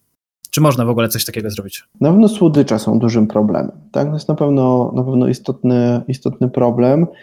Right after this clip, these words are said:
Speaker 2: W niektórych przypadkach problemem są też słodzone napoje,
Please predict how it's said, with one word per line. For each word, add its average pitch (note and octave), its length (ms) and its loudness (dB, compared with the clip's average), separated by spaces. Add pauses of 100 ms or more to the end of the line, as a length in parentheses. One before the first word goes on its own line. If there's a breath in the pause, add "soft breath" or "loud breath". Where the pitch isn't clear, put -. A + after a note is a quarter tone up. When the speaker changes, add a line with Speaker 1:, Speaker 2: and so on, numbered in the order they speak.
(640 loud breath)
Speaker 2:
W C#3 80 -2
niektórych F3 440 2
przypadkach D3 800 -4
problemem C#3 340 2
są C3+ 180 -2
też C3+ 240 -6
słodzone B2+ 480 0
napoje, B2 720 0